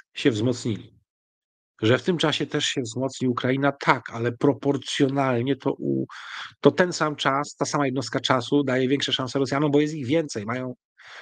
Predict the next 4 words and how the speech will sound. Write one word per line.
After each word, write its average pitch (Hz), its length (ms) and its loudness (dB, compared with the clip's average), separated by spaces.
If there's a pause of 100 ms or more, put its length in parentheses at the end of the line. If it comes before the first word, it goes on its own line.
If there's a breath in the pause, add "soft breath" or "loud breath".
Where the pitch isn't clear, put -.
(160 loud breath)
więcej 143 680 0 (1400)
terenu, 135 520 2
ludzi, 117 460 -2
wszystkiego. - 480 -8